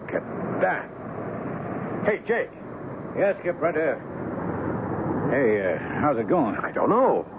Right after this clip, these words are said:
Speaker 2: We were kicking around quite a bit on my way up for it.
Speaker 1: Now, that's just loose turbulence around the edge of the front. That doesn't matter.
Speaker 2: Yeah, so what does?
Speaker 1: I, I, I don't know. Get your phones on. Pull on Kansas City and get me a weather update.
Speaker 2: Roger. Look, what's got you so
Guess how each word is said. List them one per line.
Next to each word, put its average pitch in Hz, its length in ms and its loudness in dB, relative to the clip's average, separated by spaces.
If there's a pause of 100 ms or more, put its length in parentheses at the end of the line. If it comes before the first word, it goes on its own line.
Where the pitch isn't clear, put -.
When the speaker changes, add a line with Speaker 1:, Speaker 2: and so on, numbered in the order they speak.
(100)
Speaker 2:
We 135 180 4
were 113 220 8
kicking 113 420 0
around 175 400 4
quite 123 220 4
a 107 60 0
bit 127 180 4
on 120 100 2
my 113 140 2
way 123 200 8
up 113 200 4
for 139 180 6
it. 104 100 4
Speaker 1:
Now, 117 80 6
that's 147 160 2
just 127 200 0
loose 139 240 4
turbulence 113 420 4
around 117 240 8
the 113 140 6
edge 143 160 4
of 101 80 2
the 95 160 4
front. 185 220 2
That 190 200 2
doesn't 87 260 2
matter. 82 300 2 (180)
Speaker 2:
Yeah, 113 240 4
so 110 100 6
what 131 200 8
does? 139 240 4
Speaker 1:
I, 95 80 -2 (400)
I, 101 80 0
I - 20 0
don't 120 180 6
know. 175 340 6 (560)
Get 220 160 2
your - 140 0
phones 127 260 4
on. 90 220 2
Pull 202 160 8
on 165 200 4 (260)
Kansas 170 360 2 (100)
City 120 180 4
and 98 120 0
get - 160 2
me 147 60 2
a 131 60 4
weather 120 260 6
update. 87 360 4 (300)
Speaker 2:
Roger. 113 340 4 (1160)
Look, - 120 4
what's 156 240 4
got - 160 2
you 135 140 4
so 107 80 6